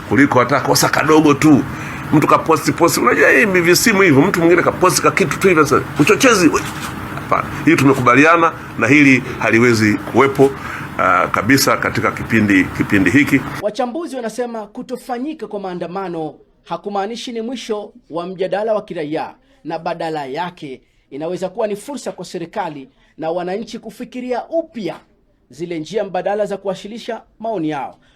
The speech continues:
Speaker 2: kuimarisha majadiliano halali na kujenga misingi imara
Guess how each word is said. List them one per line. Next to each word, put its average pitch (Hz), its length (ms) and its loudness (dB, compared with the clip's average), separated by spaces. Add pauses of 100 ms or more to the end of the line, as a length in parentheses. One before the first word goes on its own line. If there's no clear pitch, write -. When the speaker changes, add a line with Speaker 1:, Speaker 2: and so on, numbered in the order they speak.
(200)
Speaker 2:
kuimarisha 165 480 -6
majadiliano 185 640 -4
halali 254 560 -6
na 170 140 -10
kujenga 180 460 -8
misingi 185 520 -14
imara 180 500 -8